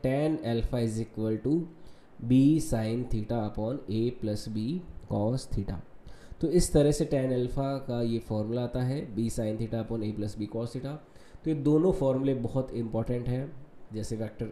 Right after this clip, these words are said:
ए है, वेक्टर B है, तो उसका resultant R vector कोई resultant vector आया, यानी कि दोनों का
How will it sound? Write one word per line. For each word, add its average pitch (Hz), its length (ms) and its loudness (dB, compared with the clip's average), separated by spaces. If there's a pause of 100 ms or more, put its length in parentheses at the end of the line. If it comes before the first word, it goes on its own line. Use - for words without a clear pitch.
ए 127 140 0
है, 131 240 0
वेक्टर 110 280 -6
B 120 200 2
है, 131 340 0 (460)
तो 139 60 0
उसका 135 220 0
resultant 131 720 0
R 127 340 -2
vector 117 380 -6
कोई 117 300 -2
resultant 117 500 -2
vector 113 300 -4
आया, 110 240 -2
यानी 120 260 0
कि 120 100 0
दोनों 113 280 10
का 120 400 0